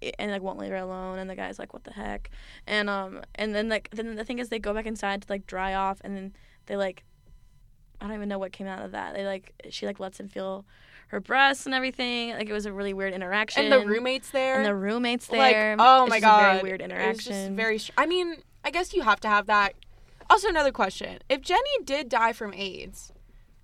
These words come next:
Speaker 1: Did
Speaker 2: after
Speaker 1: she
Speaker 2: they
Speaker 1: give
Speaker 2: got,
Speaker 1: it to Forrest?
Speaker 2: Yeah, 'cause they got married. Did they not, like, consummate?
Speaker 1: I don't know. I don't know if she's too sick at that point, too.
Speaker 2: Oh, yeah, that's why I think it couldn't have been aids, because, like, he would have contracted that.
Speaker 1: But also, I don't know if they, like, kn-, if she, like,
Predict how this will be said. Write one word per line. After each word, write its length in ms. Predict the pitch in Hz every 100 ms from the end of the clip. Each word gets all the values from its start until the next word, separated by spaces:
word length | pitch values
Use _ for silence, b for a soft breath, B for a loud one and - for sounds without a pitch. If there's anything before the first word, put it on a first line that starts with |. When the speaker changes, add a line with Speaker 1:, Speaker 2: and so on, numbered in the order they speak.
| - -
Speaker 1:
Did 60 |
Speaker 2:
after 160 | 453 480
Speaker 1:
she 100 | 233
Speaker 2:
they 60 |
Speaker 1:
give 80 | 285
Speaker 2:
got, 140 | 285 269
Speaker 1:
it 20 |
to 80 | -
Forrest? 440 | 185 - - 262
Speaker 2:
Yeah, 400 | 415 294 208 190
'cause 280 | 208 320 - -
they 100 | 392
got 240 | 480 370
married. 420 | 277 427 381 220
Did 120 | 220 254
they 80 |
not, 240 | 285 277 269
like, 220 | 233 190
consummate? 800 | - 202 277 381 415 427 427 415 - _
Speaker 1:
I 140 | 190
don't 140 | 220 240
know. 320 | 214 226 202 220 -
I 80 | 208
don't 100 | 240
know 80 | 233
if 60 |
she's 180 | - 208
too 140 | - 202
sick 220 | 196 202
at 60 |
that 160 | 196 196
point, 260 | - 208 196
too. 180 | 214 202
Speaker 2:
Oh, 80 | 285
yeah, 200 | 320 311
that's 180 | 359 -
why 80 | 554
I 20 | 494
think 160 | 403
it 220 | 233 220 -
couldn't 160 | 311
have 100 | 277
been 140 | 208 175
aids, 420 | 202 170 - -
because, 380 | 247 226 240 214
like, 240 | 220 - _ _ _
he 220 | - 277
would 100 | 277
have 80 | 220
contracted 440 | 214 269 285 208
that. 140 | - -
Speaker 1:
But 80 | 226
also, 180 | 226 254
I 120 | 214
don't 140 | 214
know 160 | 220 214
if 120 | 208
they, 440 | 208 208 202 - -
like, 200 | 214 208
kn-, 120 | 196
if 120 | - 196
she, 180 | -
like, 240 | 196 190